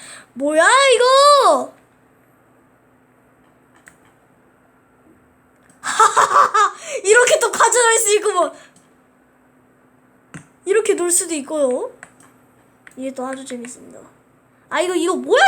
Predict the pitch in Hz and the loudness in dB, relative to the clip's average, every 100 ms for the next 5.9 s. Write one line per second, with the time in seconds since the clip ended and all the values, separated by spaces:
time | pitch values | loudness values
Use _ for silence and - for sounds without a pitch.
0 | 539 381 254 - - _ _ _ _ _ | 4 2 -2 -10 -20 _ _ _ _ _
1 | _ _ _ _ _ - 302 415 440 427 | _ _ _ _ _ -16 -6 0 0 0
2 | 415 453 403 381 415 440 403 - - - | 0 0 0 -2 -2 -2 -4 -8 -20 -20
3 | - - 554 554 571 554 480 480 466 415 | -16 -2 0 2 0 0 0 -2 -2 0
4 | 233 - _ - 494 277 - - _ _ | -2 -8 _ 0 4 4 0 -12 _ _
5 | _ _ _ _ 453 480 466 427 403 | _ _ _ _ 2 2 2 -2 -6